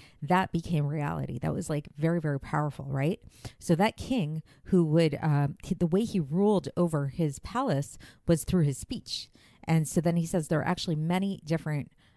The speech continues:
um, reasons for this according to Kabbalah. So that's one reason why it's referred to as Malchus, is because the speech of a king is, like, the power of the king, and there's other reasons too. And so now the Alter Rebbe says that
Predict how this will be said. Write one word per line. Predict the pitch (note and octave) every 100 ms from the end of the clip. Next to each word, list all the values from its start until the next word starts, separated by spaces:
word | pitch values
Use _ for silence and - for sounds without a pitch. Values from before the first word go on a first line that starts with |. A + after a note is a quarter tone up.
| -
um, | C#3+ C#3+ C#3+ -
reasons | D3 D3+ F3+ G3
for | -
this | A#3 B3+ -
according | - D3 D3
to | D3
Kabbalah. | C#3+ D3 C3 C3+
So | C3 D#3
that's | F3
one | E3 D3+ D#3+
reason | F3 G#3 B3 B3
why | A3
it's | F3 -
referred | F#3 F3+ F3+
to | F3+
as | F3
Malchus, | E3 F#3 B3+ -
is | D3
because | D#3 E3+ C#3+
the | C#3+
speech | - - F#3+ -
of |
a | D3
king | C#3+ E3+ F#3
is, | - D#3 D3 - - - -
like, | C#3+ -
the |
power | D3 - D3 F3+
of | -
the |
king, | - C4 B3+
and | - D#3+ D#3+ D3+ -
there's | E3+ D#3 D3+
other | E3 D3+ -
reasons | - C3+ C3+
too. | - C3 C#3 _ _ _ _ _ _ - - - - -
And | - D#3+
so | -
now | F3 B3+ G3 F#3 F3
the | C#3
Alter | - -
Rebbe | D3
says | - C3 C#3+ -
that | D3 -